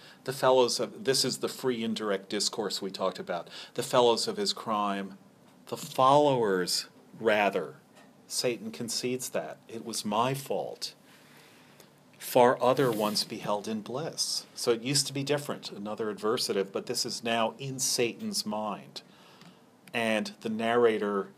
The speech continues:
has become so sympathetic, despite himself, to Satan, that he is seeing how Satan himself is tortured for what he has done, condemned forever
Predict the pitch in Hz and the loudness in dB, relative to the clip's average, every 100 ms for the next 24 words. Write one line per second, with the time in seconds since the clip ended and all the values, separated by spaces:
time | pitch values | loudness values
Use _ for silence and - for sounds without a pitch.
0 | - - 107 117 113 107 - 127 120 127 | -16 -6 -4 -4 -4 0 6 6 6 2
1 | 110 101 131 143 104 80 - - - - | -4 -2 4 6 4 0 -14 -20 -20 -20
2 | _ _ - - - 160 185 190 131 107 | _ _ 0 2 8 10 10 8 0 -2
3 | - - - - - - _ - - - | 0 -2 -4 -12 -20 -20 _ -16 -2 0
4 | 110 87 - - - - - - _ _ | 2 -2 -10 -20 -20 -20 -20 -20 _ _
5 | _ - - - 113 95 123 101 - - | _ -20 -12 2 2 2 0 0 2 2
6 | 139 139 117 101 101 110 101 - 104 101 | 2 4 4 2 0 0 2 4 2 -2
7 | 98 101 - - 113 98 - - 107 92 | -6 -2 2 6 8 6 2 0 2 2
8 | - - - - - - 147 139 123 104 | 0 -6 -20 -14 0 8 10 8 2 0
9 | 95 - - - 113 95 - - 104 98 | -2 -8 -10 2 2 2 -4 -2 6 6
10 | - - - - - 98 - - 101 95 | 4 -18 -20 -16 -6 -6 -6 -2 0 2
11 | - 110 101 92 - - - 127 123 131 | 4 6 4 0 -8 -10 -2 0 8 10
12 | 139 127 123 - - 123 - 151 165 156 | 10 8 0 -6 4 4 8 10 10 8
13 | - | 4